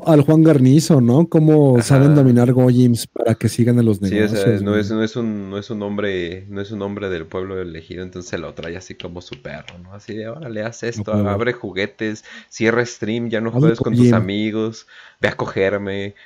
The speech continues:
Speaker 2: de, ahora quiero que veas cómo me cojo este cabrón", y cosas por el estilo. Sí, sí, sí, no hay problema que invites a tus amigos, ¿cómo se llama? A que te den, a que te den, a, a reventar la, la piñata,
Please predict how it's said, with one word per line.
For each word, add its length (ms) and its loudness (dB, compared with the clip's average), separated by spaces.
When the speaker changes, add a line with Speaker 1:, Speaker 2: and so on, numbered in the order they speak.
Speaker 2:
de, 160 -8
ahora 460 0
quiero 220 0
que 120 -8
veas 220 -4
cómo 240 -6
me 160 -10
cojo 220 -14
este 200 -14
cabrón", 480 -10
y 60 -12
cosas 300 -14
por 160 -14
el 80 -18
estilo. 440 -10
Sí, 240 -8
sí, 140 -12
sí, 140 -10
no 80 -6
hay 80 -6
problema 400 -10
que 100 -12
invites 380 -10
a 80 -10
tus 360 -12
amigos, 680 -8
¿cómo 160 -6
se 80 -16
llama? 340 -8
A 120 -6
que 100 -8
te 160 -6
den, 420 -8
a 100 -12
que 120 -16
te 140 -12
den, 540 -12
a, 300 -14
a 200 -8
reventar 440 -8
la, 240 -6
la 360 -14
piñata, 580 -10